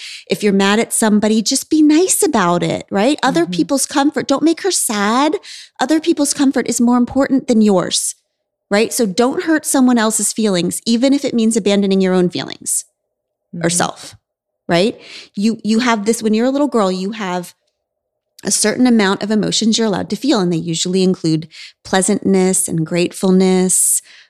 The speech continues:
Speaker 1: Um, those ideas are feminine, right? But the ideas of anger and jealousy and sadness and envy and heartbreak, these are not, those are not for feeling.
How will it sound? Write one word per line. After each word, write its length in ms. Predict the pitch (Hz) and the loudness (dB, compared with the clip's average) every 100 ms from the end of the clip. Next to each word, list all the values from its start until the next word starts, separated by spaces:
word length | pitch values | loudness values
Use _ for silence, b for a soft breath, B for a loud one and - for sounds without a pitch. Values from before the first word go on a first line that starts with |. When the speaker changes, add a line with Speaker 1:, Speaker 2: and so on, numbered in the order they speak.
| _ - | _ -2
Speaker 1:
Um, 360 | 180 175 170 | 0 0 0
those 300 | 165 185 202 | 0 0 0
ideas 440 | - 202 180 175 170 | 0 -2 -2 -4 -2
are 100 | 190 | -4
feminine, 640 | - 247 240 - - 220 - _ _ _ _ - | 0 2 2 -2 -8 -12 -16 _ _ _ _ -8
right? 360 | 82 185 - _ b b b b _ | -4 -2 -4 _ b b b b _
But 320 | 202 190 - - | 0 0 -4 -12
the 180 | 190 196 185 | -6 -4 0
ideas 380 | 190 185 180 180 | 0 0 0 -2
of 80 | - | -2
anger 380 | 208 233 208 190 | 2 4 4 2
and 220 | - 180 | 0 -2
jealousy 480 | 175 185 190 185 180 | 0 0 0 0 -2
and 140 | 170 | -2
sadness 480 | 175 185 185 185 180 | -2 -4 -2 -2 -2
and 100 | 175 - | -4 0
envy 420 | 202 190 196 175 | 0 2 2 0
and 80 | 170 | -2
heartbreak, 640 | 196 262 - 170 165 165 | 0 -2 0 0 0 -2
these 320 | 190 208 247 | -6 -4 0
are 120 | 247 | 0
not, 600 | 175 165 160 - - - - _ _ _ _ _ _ _ | 0 -2 -2 -4 -2 -4 -4 _ _ _ _ _ _ _
those 180 | 208 220 | 0 2
are 100 | 220 | 2
not 300 | 202 190 180 | 2 0 -2
for 100 | 180 | -8
feeling. 540 | - 123 50 - - | -8 -10 -10 -12 -16